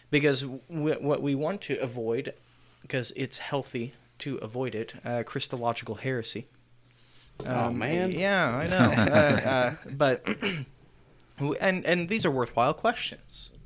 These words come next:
Speaker 1: W-, what, what is happening in the hypostatic union? Well, we, we have to reject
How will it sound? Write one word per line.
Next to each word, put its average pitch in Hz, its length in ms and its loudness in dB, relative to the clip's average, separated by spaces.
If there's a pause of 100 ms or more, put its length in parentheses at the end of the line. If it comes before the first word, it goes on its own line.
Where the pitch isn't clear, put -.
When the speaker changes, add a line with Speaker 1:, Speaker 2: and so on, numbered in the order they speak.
Speaker 1:
W-, 147 220 0
what, 127 340 8 (440)
what 131 180 4
is 131 80 -2
happening 131 460 2
in 113 100 -2
the 113 60 -4
hypostatic 110 600 -4
union? 160 340 -2 (840)
Well, 160 200 6
we, 170 160 8
we 175 200 8
have 233 220 2
to 190 100 0
reject 143 580 2